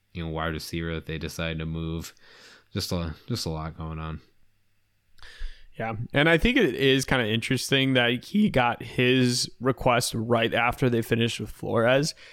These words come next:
Speaker 2: Could also just be that a lot of these guys the Bears are bringing in to get a little more intel on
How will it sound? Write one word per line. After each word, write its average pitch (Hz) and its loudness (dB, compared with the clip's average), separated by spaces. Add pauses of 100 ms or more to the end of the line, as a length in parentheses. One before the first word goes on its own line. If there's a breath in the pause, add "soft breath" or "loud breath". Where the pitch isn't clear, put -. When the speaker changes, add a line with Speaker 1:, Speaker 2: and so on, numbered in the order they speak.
(240 loud breath)
Speaker 2:
Could 202 4
also 131 4
just 127 0
be 120 2
that 123 4
a 113 0
lot 110 2
of 120 -2
these 123 0
guys 113 -2
the 110 -4
Bears 113 -4
are 117 -4
bringing 113 -2
in 110 -2
to 110 -4
get 113 -2
a 110 -2
little 110 -2
more 117 -2
intel 117 0
on 107 -4